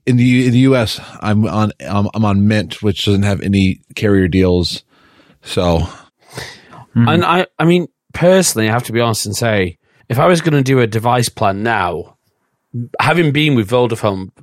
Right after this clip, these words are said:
Speaker 3: so I'm still, I'm no longer with Vodafone for my phone.
Speaker 2: Mm-hmm.
Speaker 3: My device plan's still with them. Honestly, I think I'd go for the iPhone upgrade program.
Speaker 1: Yeah.
Speaker 2: That's if they offered it here, yeah.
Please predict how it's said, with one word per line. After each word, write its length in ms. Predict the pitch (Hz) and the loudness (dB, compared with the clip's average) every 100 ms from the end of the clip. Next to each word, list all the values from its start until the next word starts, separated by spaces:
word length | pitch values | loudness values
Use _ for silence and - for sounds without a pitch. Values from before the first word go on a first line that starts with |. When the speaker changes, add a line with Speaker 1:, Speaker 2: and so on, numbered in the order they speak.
| 107 110 | -20 -4
Speaker 3:
so 140 | 135 | 0
I'm 140 | 120 | 0
still, 320 | 113 202 185 147 | 2 2 2 0
I'm 140 | 113 131 | -2 0
no 120 | 160 | 0
longer 240 | 131 120 | 0 -2
with 120 | 107 | -2
Vodafone 360 | 113 104 101 101 | -2 -2 -2 -4
for 80 | 92 | -4
my 100 | 107 | -2
phone. 380 | 127 107 85 - _ - | 0 0 -2 -8 _ -6
Speaker 2:
Mm-hmm. 200 | 135 127 | 2 4
Speaker 3:
My 100 | 110 | 4
device 340 | 98 101 131 151 | 2 0 2 0
plan's 260 | - 92 - | -2 -2 0
still 160 | 92 | -2
with 140 | 64 - | -2 -2
them. 180 | 95 117 _ _ _ _ _ _ _ _ _ - - | -4 -6 _ _ _ _ _ _ _ _ _ -10 0
Honestly, 380 | 135 160 175 156 | 2 2 2 0
I 80 | |
think 180 | 123 123 | 0 0
I'd 120 | 123 | -2
go 120 | 117 110 | -2 -4
for 120 | 107 | -2
the 80 | 104 | -2
iPhone 340 | 101 101 92 | -2 -4 -4
upgrade 280 | 85 110 104 | -2 -2 0
program. 400 | 110 95 92 95 _ _ _ _ - | -2 -2 -4 -6 _ _ _ _ -2
Speaker 1:
Yeah. 140 | 107 | 0
Speaker 2:
That's 120 | 139 | 2
if 100 | 147 | 0
they 80 | - | 2
offered 240 | 127 - 110 | 0 0 -2
it 80 | |
here, 180 | 104 107 | 0 0
yeah. 260 | 110 113 | 2 2